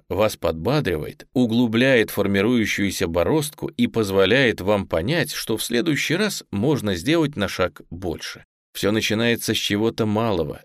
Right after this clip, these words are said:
и порой трудно понять, как это может поспособствовать достижению конечной цели.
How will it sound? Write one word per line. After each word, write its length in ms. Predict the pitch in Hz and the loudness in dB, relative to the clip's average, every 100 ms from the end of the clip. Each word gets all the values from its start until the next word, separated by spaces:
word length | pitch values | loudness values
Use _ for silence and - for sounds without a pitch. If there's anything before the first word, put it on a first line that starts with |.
| - | -2
и 100 | 147 | 0
порой 320 | 185 220 220 | 2 2 0
трудно 400 | - 180 127 123 | -2 -2 0 2
понять, 480 | 104 143 202 147 - | 2 2 0 -2 -4
как 300 | - 170 143 | -2 -2 0
это 220 | 98 98 | -2 0
может 360 | 92 147 120 - | 0 2 0 0
поспособствовать 920 | 110 - 90 - 185 180 - 156 139 | -2 -2 -2 -2 -2 -4 -2 0 2
достижению 720 | 110 120 - 92 123 151 135 127 | 0 -2 -2 -2 0 2 0 0
конечной 580 | 104 113 143 143 139 | 0 2 0 -2 -2
цели. 420 | 147 - 147 98 | -4 -2 -2 -4